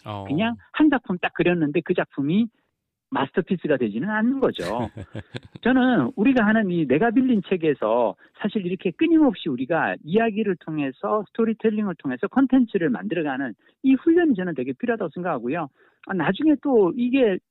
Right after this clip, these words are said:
Speaker 2: 쭉 쌓이다 보면, 아카이브가 되고 어느 정도 쌓이다 보면, 저는 우리 팟캐스트 또는 유튜브를 통해서 또 많은 독자들에게 전해줄 수 있는 날이 온다고 생각해요.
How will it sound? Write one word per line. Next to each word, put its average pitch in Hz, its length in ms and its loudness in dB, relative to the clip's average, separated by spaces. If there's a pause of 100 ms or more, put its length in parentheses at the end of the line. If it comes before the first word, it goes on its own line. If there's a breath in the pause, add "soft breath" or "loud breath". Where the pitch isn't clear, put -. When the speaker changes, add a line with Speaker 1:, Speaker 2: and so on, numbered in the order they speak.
(200)
Speaker 2:
쭉 285 140 -4 (120)
쌓이다 285 340 -2
보면, 160 400 0
아카이브가 220 600 -2
되고 127 380 -2
어느 196 140 -2
정도 180 480 -2
쌓이다 233 260 -2
보면, 170 420 -4 (380 soft breath)
저는 240 300 -4
우리 214 320 -4
팟캐스트 226 520 -10 (520)
또는 240 340 -2
유튜브를 208 500 -2
통해서 180 540 -4 (200)
또 - 80 -6
많은 196 280 -2
독자들에게 175 560 -6
전해줄 165 340 -6
수 - 80 -16
있는 160 180 -8
날이 - 200 -10
온다고 127 300 -8
생각해요. 170 420 -12